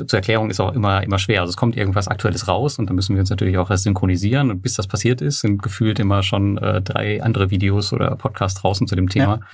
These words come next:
Speaker 1: Und dann sagen wir immer, okay, dann macht's irgendwie auch keinen Sinn mehr. <laughs>
Speaker 2: Genau. Ja, und es muss halt auch ein Thema sein, was nicht abgebrannt ist sofort. Das, das, wir wollen ja auch keinen Strohfeuer-Content produzieren. Das ist uns immer wichtig bei dem Ganzen hier.
Speaker 1: Ja, genau.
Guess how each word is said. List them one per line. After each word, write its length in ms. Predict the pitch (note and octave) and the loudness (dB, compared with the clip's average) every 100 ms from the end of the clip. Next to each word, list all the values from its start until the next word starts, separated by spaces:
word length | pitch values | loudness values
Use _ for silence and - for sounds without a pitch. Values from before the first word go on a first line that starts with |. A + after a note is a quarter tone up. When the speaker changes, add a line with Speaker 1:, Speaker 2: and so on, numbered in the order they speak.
| - - | -18 -4
Speaker 1:
Und 140 | B2 | 0
dann 220 | G2+ F#2+ F#2+ | 2 2 2
sagen 180 | G2+ | 2
wir 80 | G2 | 2
immer, 120 | F#2+ | 2
okay, 160 | F2+ - | 0 0
dann 120 | F2+ | 0
macht's 160 | F#2+ G#2 | 0 -2
irgendwie 160 | F#2+ G#2 | 0 0
auch 60 | |
keinen 160 | G2+ F#2 | 2 2
Sinn 140 | F#2 | 2
mehr. 160 | F#2 F#2+ F#2+ - - | 2 -2 -4 -10 -2
<laughs> 100 | - - - | -2 -2 -6
Speaker 2:
Genau. 360 | - F#2 E2+ F#2 - | 0 0 0 -4 -2
Ja, 160 | E2+ E2+ | 0 0
und 80 | |
es 100 | G#2 | 0
muss 140 | B2+ A#2+ | 0 0
halt 120 | A2+ | 0
auch 100 | G#2+ | 0
ein 80 | G#2 | 2
Thema 280 | A2 G#2+ G#2 | 2 2 2
sein, 280 | A2 G#2 | 0 0
was 160 | G#2 - | 0 -4
nicht 100 | G#2+ | -4
abgebrannt 540 | F#2+ - - G2+ F#2+ G#2 | -4 -4 -2 0 0 0
ist 100 | - | 0
sofort. 320 | A#2+ A2+ G#2 | 0 0 0
Das, 220 | G#2+ - | -2 -2
das, 200 | - - | -4 0
wir 240 | D3+ G#2 G2+ | 0 2 2
wollen 160 | G#2 | 2
ja 100 | G#2+ | 0
auch 160 | G#2+ G2+ | 0 -4
keinen 380 | - G#2 G2 G2+ | -2 0 2 0
Strohfeuer-Content 960 | G2+ G2+ G2+ B2 G#2 G2+ A#2 G#2 G#2 | 0 -2 0 0 0 0 0 2 0
produzieren. 540 | G#2 G#2+ G2+ - G#2 G#2 | 0 -2 0 0 0 0
Das 140 | G2+ | 0
ist 60 | - | 0
uns 200 | G#2 - | 0 0
immer 260 | G#2+ G#2 | 0 0
wichtig 320 | G#2 - - - | -2 -4 -4 -2
bei 140 | G#2 | 0
dem 120 | G#2+ | 0
Ganzen 360 | A#2 G2+ - G2+ | 0 -2 -2 -2
hier. 140 | F#2+ - - - | -4 -6 -18 -4
Speaker 1:
Ja, 120 | F#2+ F#2+ | -4 -4
genau. 240 | - F2+ | -4 -4